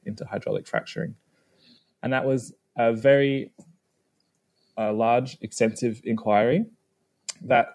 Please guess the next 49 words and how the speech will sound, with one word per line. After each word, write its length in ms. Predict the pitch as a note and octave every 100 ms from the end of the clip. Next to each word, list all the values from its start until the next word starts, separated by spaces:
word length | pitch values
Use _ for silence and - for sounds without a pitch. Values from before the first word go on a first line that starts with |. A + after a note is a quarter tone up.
| B2
the 120 | B2
environment 580 | B2 A#2 B2 B2 B2+ A2
movement 280 | B2+ D#3+ C3+
and 100 | A#2
traditional 340 | A#2 - G#2
owners 260 | A2 A2 A#2+
really 160 | A#2
mobilised 580 | A2 G#2 A2 G#2 G#2 -
around 320 | G2+ G2+ G2+
and 200 | G2+ G#2
got 180 | G2+ - _ -
the 360 | G#2+ G#2 G2+ - _ -
community 680 | A#2 A2+ A2+ G#2 A#2 D#3+ _ _
to 100 | A#2+
make 340 | A2 G#2 - -
submissions. 640 | - A2 A2 A#2+ D#3 F#3
The 80 | -
Pepper 220 | A#2+ B2
Inquiry 380 | A#2 A2+ A2+ A2
travelled 300 | A2+ G#2+ G#2
all 180 | A#2+ A#2+
around 180 | A2
the 60 | G#2+
Northern 220 | G2+ G2
Territory 400 | - D#2+ - A2+
and 140 | G#2 -
heard 260 | G#2 G#2
from 240 | - G2+ G2+
people 460 | G#2 - G#2 C3+ _ _ B2+
their 80 |
concerns 560 | - G#2+ G#2+ G2+ G2+ G2+
about 260 | - G#2 -
fracking. 440 | - - A2+ C3+ D#3+ _ _ -
Overwhelmingly, 800 | A#2+ A#2+ A#2 A#2 A#2 A#2 C3 C3 G#2
the 80 |
community 360 | A2 A2+ A2 G#2
response 400 | G#2 - G2+ -
that 140 | - -
was, 360 | G#2+ - - -
was 160 | A2
that 140 | - -
fracking 500 | G#2 G#2 G2+ A2+ D#3
was 160 | A2+
not 140 | A2+ -
wanted 400 | G#2+ A2 G#2+ G2+
in 80 | G#2
the 60 |
Northern 220 | G#2 G#2 G#2
Territory. 500 | - - - A2+